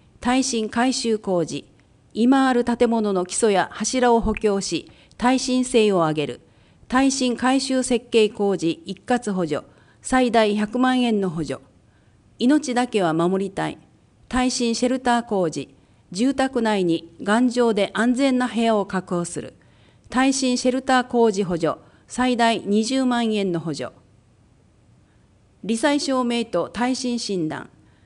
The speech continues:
罹災証明は、被災した住宅の傾斜、屋根や外壁、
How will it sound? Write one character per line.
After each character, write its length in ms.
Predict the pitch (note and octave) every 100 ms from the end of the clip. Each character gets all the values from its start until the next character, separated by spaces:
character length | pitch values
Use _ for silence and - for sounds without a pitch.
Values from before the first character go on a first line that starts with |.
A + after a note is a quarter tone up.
| _ -
罹 120 | G3+
災 240 | A3+ D4 C#4
証 240 | C4+ B3
明 260 | A3+ F#3+ D#3
は、 200 | D3 - - -
被 80 |
災 220 | - D4+ C#4+
し 80 |
た 140 | - B3+
住 220 | A3+ A#3+
宅 260 | A#3+ A#3+ G3+
の 180 | F3
傾 240 | E3 B3 A#3+
斜、 300 | - D3+ - - _ -
屋 180 | G#3+
根 140 | B3 B3
や 180 | A3 F3
外 260 | G3+ A#3
壁、 140 | G#3+